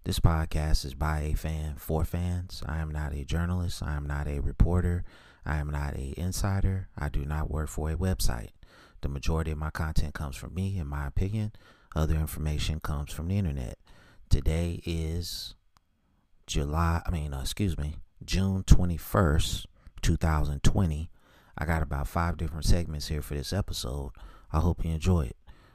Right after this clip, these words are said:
Uh, first and foremost, the coronavirus rant. Um, at the time of this recording, uh, two point three million cases, one hundred twenty-one thousand deaths, seven hundred fifteen thousand recovered.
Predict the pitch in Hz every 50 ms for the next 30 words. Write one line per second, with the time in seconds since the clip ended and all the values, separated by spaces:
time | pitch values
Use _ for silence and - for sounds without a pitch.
0 | - _ _ - - - 71 71 71 69 - - 90 87 82 - - 73 - -
1 | 80 85 85 82 80 82 82 - - 82 - - - 73 78 82 80 78 73 78
2 | 80 82 80 80 80 - - 80 80 82 82 80 78 - - - - - - -
3 | - - - - - 73 73 73 69 71 69 - - - - 87 82 82 82 78
4 | 76 82 76 - - 64 - - - 87 85 85 87 85 82 82 - - - -
5 | _ _ - - _ _ _ _ _ - - - 73 71 69 - - - 127 -
6 | - 117 107 104 101 95 - - - 98 92 95 95 92 85 87 87 85 85 82
7 | 80 78 - - 90 87 85 - - 85 87 80 - - - - - - - -
8 | _ _ - - - 87 98 95 92 92 90 82 80 - - - 90 90 85 85
9 | 82 82 80 - 80 78 80 76 69 71 69 69 71 85 82 82 80 - - -
10 | - - - _ - - - - - - - _ _ - - - - - - -
11 | 98 90 98 92 90 92 90 85 85 78 - - 87 82 - - 85 80 80 -
12 | - 78 80 78 78 73 78 73 76 - - - - 76 80 - 104 92 - -
13 | 50 -